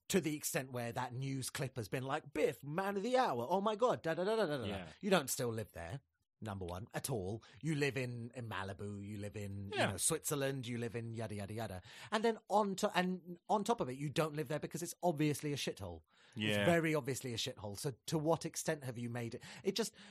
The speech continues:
Speaker 1: I don't know. It, he looks like someone who has maybe, like, three hundred grand in the bank, not the three hundred million that the movie purports.
Speaker 2: Yeah.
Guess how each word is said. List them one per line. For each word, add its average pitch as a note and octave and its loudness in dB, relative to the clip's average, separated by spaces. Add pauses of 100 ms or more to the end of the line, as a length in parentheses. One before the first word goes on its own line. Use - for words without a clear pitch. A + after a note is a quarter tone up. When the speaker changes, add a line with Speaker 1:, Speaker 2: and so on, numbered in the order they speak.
(120)
Speaker 1:
I D3+ 0
don't D#3+ 2
know. E3 4
It, B2+ 2
he E3+ 2
looks F#3 2
like D#3+ 2
someone C#3 0
who B2 -2
has A#2+ -2
maybe, B2 -4
like, A2+ -6
three C#3 -2
hundred A#2 -4
grand B2 -4
in G2 -8
the F#2 -8
bank, F2 -10
not C3 -4
the B2+ -4
three C#3+ -2
hundred B2 -4
million A#2 -2
that G#2 -10
the G#2+ -6
movie A2 -4
purports. G#2+ -8
Speaker 2:
Yeah. G2 -2